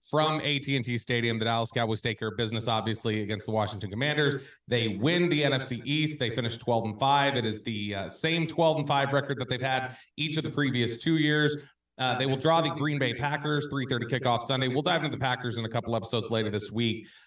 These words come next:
Um, but, but first, I just wanted to take this first segment. And next segment, we'll, we'll talk a little bit about some of the developments of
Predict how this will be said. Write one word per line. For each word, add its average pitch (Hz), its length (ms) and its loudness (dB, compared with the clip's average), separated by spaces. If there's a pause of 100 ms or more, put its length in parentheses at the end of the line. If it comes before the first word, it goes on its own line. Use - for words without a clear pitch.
(100)
Um, 120 500 0
but, 190 180 0
but 196 220 0
first, 226 260 2
I 196 60 2
just 170 160 -4
wanted 170 280 2
to 143 440 2
take 147 240 -2
this 135 200 -2
first 139 280 2
segment. 127 340 0
And 123 80 0
next 147 220 -2
segment, 135 260 0
we'll, 120 200 0
we'll 120 80 -4
talk 120 240 -2
a - 20 -4
little 117 160 0
bit 110 80 0
about 113 240 0
some 110 120 -6
of - 20 -6
the 107 60 -2
developments 104 600 -4
of 101 400 -4